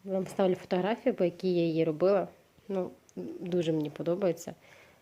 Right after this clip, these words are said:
Камера не передає повністю ефекту. Бо тут є перлинки,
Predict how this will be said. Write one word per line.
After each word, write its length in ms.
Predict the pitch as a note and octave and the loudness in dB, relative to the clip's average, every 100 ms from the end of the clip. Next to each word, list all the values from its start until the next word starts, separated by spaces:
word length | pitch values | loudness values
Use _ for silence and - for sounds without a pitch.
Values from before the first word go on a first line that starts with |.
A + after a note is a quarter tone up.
| _ _ _ - _ | _ _ _ -20 _
Камера 360 | - G3+ F#3 F3+ | 0 2 4 4
не 120 | F#3 | 2
передає 640 | F3+ F3+ F3+ F#3 F3+ C4 C#4+ - _ _ _ _ _ _ _ _ _ _ _ _ _ _ _ _ _ | 2 0 0 -2 2 2 2 -6 _ _ _ _ _ _ _ _ _ _ _ _ _ _ _ _ _
повністю 540 | - G3+ F3 E3+ - F#3+ | -4 -2 0 -2 -4 -6
ефекту. 580 | E3 - F3 E3 - E3+ - - - - - | -6 -2 -4 -4 -10 -12 -14 -20 -20 -18 -10
Бо 80 | |
тут 260 | F#3 F#3 - | -4 -4 -2
є 60 | F3+ | -4
перлинки, 880 | - A#3 A#3+ G3 F3 E3 - G3+ | 0 2 4 4 2 -2 -6 -6